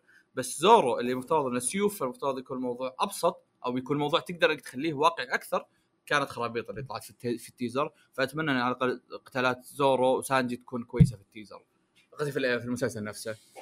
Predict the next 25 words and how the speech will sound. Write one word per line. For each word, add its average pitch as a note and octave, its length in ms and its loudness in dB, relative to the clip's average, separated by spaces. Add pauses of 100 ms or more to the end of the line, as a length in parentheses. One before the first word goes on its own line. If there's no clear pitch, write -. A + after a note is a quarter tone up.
(360)
آه، C#3 520 6
so - 260 6
yeah، C4 380 12
بس G#3 160 4
النقطة B3 280 4
إنه F#3 160 4
إذا D#3+ 440 2
عزيز G3 200 4
المتابع، F#3 320 6
إذا D3 100 2
بت-، C#3+ 160 -2 (420)
بتشوف - 540 -2
أي C4+ 160 12
شيء D3+ 420 2
عن C#3 80 -2
الفيلم E3 640 2 (380)
أو C3 120 4
عن C3 100 2
اللايف C#3 260 2
أكشن، B3+ 380 0 (440)
شوفه G#3 400 6
as F3 40 6
a - 20 0
live F#3 340 6
action، C4+ 240 0